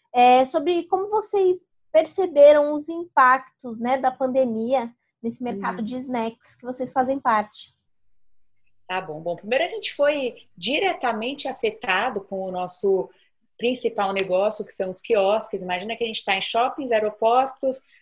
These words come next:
Speaker 2: metrôs, tudo fechado, né? Alguns pontos turísticos, o bondinho do Pão de Açúcar, por exemplo. Foi de um, do dia pra noite um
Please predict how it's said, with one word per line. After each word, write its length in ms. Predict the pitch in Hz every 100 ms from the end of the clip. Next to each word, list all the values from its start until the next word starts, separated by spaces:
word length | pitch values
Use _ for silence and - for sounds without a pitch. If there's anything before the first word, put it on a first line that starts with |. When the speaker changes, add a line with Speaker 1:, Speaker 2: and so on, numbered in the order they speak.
| _
Speaker 2:
metrôs, 960 | 214 208 208 233 240 262 269 - - _ -
tudo 220 | 320 453
fechado, 680 | 427 - 254 190 160 165 160 -
né? 220 | 196 190
Alguns 300 | 190 185 220
pontos 320 | - 214 214
turísticos, 840 | - 190 202 220 - - 180 156 - - - _ -
o 60 | -
bondinho 380 | 185 185 190 202
do 80 | 196
Pão 160 | 196
de 80 | 190
Açúcar, 460 | 170 - 202 185 -
por 100 | 175
exemplo. 640 | 170 170 208 202 185 185 _ _ _ _ _ -
Foi 260 | 220 247
de 180 | 214 214
um, 100 | 220
do 160 | 196 214
dia 240 | 202 262
pra 220 | 269 277
noite 720 | 240 226 233 262 - 330 349 381
um 180 | 392